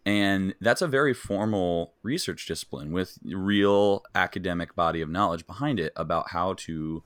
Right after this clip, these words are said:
run product tests, how to capture comments. And this is qualitative research, but just because it's qualitative doesn't mean it's not empirical and not valid. And I think a lot of people in the board game community,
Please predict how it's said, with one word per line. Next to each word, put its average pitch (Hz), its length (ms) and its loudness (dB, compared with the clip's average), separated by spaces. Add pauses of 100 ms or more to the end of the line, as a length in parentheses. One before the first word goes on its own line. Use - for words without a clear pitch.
(300)
run 92 260 -2
product 87 380 0
tests, - 500 -4
how 85 200 -2
to 85 120 -2
capture - 420 -6
comments. 78 560 -8 (380)
And 104 140 2
this 117 160 -2
is 101 220 -4 (100)
qualitative 117 880 0
research, 101 520 -4
but - 120 -12
just 98 140 -8
because 90 280 -6
it's 76 140 -12
qualitative 82 680 0
doesn't 82 280 -8
mean 76 340 -6 (380)
it's - 240 -6
not 73 320 -4
empirical 78 600 -4
and 73 80 -6
not 73 220 -10
valid. 78 440 -4 (440)
And 95 120 0
I 92 60 -2
think 117 200 -4
a 113 60 4
lot 98 240 4
of - 140 -4
people 85 680 0
in 82 220 -4
the 78 80 -6
board 156 220 0
game 85 200 -8
community, 76 640 -10